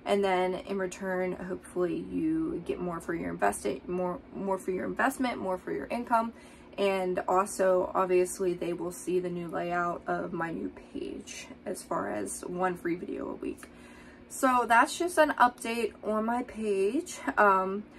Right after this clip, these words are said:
we'll see how it goes from here. I, I sit in the top two percent on my page that's not my V I P. I'm calling it my OnlyFans Gold, my nine ninety-nine page.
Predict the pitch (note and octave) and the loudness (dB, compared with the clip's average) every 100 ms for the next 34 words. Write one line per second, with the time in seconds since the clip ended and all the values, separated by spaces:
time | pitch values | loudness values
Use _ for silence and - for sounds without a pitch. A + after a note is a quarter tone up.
0 | - - - G3+ G#3 A3+ A3+ G#3 G3 F#3+ | -20 -18 2 2 2 -2 0 2 2 4
1 | G3 G3 - - G3+ G3 G3 - - G3 | 4 4 -2 -10 -6 -6 -8 -14 -6 -4
2 | G3 F3+ A3 E4 - - - - - - | -2 -2 -2 -4 -10 -20 -20 -20 -18 2
3 | G#3 G3 G3 G3 G3 G3 - - - - | 6 8 8 6 4 2 0 -6 -18 -12
4 | - - - - - - - G#3+ - - | -12 -12 -18 -20 -20 -20 -2 0 0 -2
5 | A#3+ A#3+ A#3+ G#3 G#3 - - A3+ G#3+ F#3 | -4 -4 -4 0 0 -2 -6 -4 -2 -4
6 | G#3 - - - - - - - - G#3 | -2 -4 -4 -8 -16 -20 -18 -6 4 6
7 | G3 F#3 F#3 F#3 F3+ F3+ F3+ - - - | 6 4 4 4 2 -4 -8 -14 -20 -20
8 | - A3 G#3 F#3+ F#3+ F#3+ G3+ F#3 F3+ F3 | -8 0 2 4 4 4 2 0 2 0
9 | F3+ F3 E3 F3+ F#3 E3+ F3+ F#3 - F3 | 0 0 0 -2 -2 -2 -2 -4 -2 0
10 | F3+ F#3 F3+ - F#3 - F#3 F3+ F#3 F3 | 0 -2 -4 -6 -6 -4 -2 -2 -2 -4
11 | E3+ - F3+ G3+ G3+ G3 F3 F3 F3 E3+ | -4 -6 -4 -2 -4 -4 -2 -2 -2 -4
12 | E3+ E3+ E3+ F3 G#3+ G#3 | -4 -2 -4 -4 -6 -6